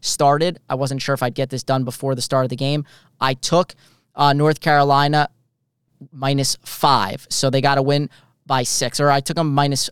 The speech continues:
uh, by five and a half. So they gotta win by six. So two field goals. It's not bad. Um, I would have taken the over too, but I mean, first game of the year, sixty-four, sixty-three and a half. The line is coming down. It's a little sketch. Um, both of these lines are a little sketchy because they both have since come down from the start of things. So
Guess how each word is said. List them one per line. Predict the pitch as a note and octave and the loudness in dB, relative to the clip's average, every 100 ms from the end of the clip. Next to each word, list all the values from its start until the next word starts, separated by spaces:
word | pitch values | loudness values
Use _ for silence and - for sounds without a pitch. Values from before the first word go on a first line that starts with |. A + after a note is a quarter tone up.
| - | -2
uh, | B2+ | 0
by | B2 B2+ | 0 -2
five | - C3+ C3 | 0 0 0
and | |
a | A#2+ | -4
half. | A2+ G#2+ | -6 -6
So | C3 | -6
they | A#2+ | -2
gotta | C3 B2+ | 0 0
win | C3 B2 | -2 -4
by | A2 | -4
six. | - A#2 - | -6 -6 -6
So | C#3+ | -6
two | C3 G3 | -4 -6
field | - D3 A#2+ | -4 -4 -4
goals. | - - - - _ _ | -8 -10 -12 -14 _ _
It's | - | -2
not | D#3+ C#3+ | 0 2
bad. | A#2+ B2 | -2 -2
Um, | C#3 C3 C3 B2 | 0 0 0 -2
I | D3 | -2
would | D3 A3 | 2 2
have | - | 2
taken | F#3+ D#3+ C#3+ | 0 -2 0
the | C#3+ | 2
over | D3+ D3 | 2 0
too, | C3+ D#3 D3+ D#3+ | -2 0 0 0
but | - D#3 _ _ _ _ _ _ _ | -2 -4 _ _ _ _ _ _ _
I | D3 | 0
mean, | C#3+ C3+ | 0 -2
first | - F3 F3 - | 2 2 2 -2
game | E3+ D3+ | -2 -2
of | |
the | C#3 | -2
year, | C#3 D3 D3 D3+ | 0 2 2 0
sixty-four, | - - C#3+ E3+ D3+ - D#3 D#3 D3+ | -2 -4 -4 -8 -10 -4 0 2 2
sixty-three | - D3+ D#3+ C#3+ D3 | -2 -6 -8 -4 -4
and | C3+ | -2
a | |
half. | C3 C#3 C3+ | 0 0 0
The | C3 | 0
line | C3 C3+ C3+ | 2 2 0
is | C3+ | -2
coming | - C3+ C3 | -2 -2 -2
down. | A#2+ A#2+ B2+ | -2 -2 -2
It's | B2+ | -2
a | C3+ | -4
little | C#3+ F3 | -2 -2
sketch. | - - C#3+ C#3+ - - - - - | -2 0 0 0 -2 -8 -18 -20 -2
Um, | C#3+ C3+ C3 C3 - _ | 4 6 4 0 -6 _
both | C3+ A#3+ A3 | 2 4 2
of | D#3+ | 0
these | C3+ C3 | -2 0
lines | B2+ B2+ | 2 2
are | B2+ | 0
a | B2+ | -2
little | A#2+ A#2 | -2 -4
sketchy | - B2+ B2 C3 | -2 -2 -4 -6
because | B2 C3 | -4 -4
they | B2 B2 | -2 -2
both | B2+ E3+ - | 2 2 2
have | B2 | -4
since | - B2+ A#2 | -4 -4 -6
come | - A#2+ | -6 -4
down | A2+ A2 A2 | -4 -6 -6
from | - A2 | -8 -8
the | |
start | A2 - D3+ C3 | -6 0 2 2
of | - | -2
things. | A2 G#2 A2 | -8 -6 -6
So | A#2 A2+ | -6 -8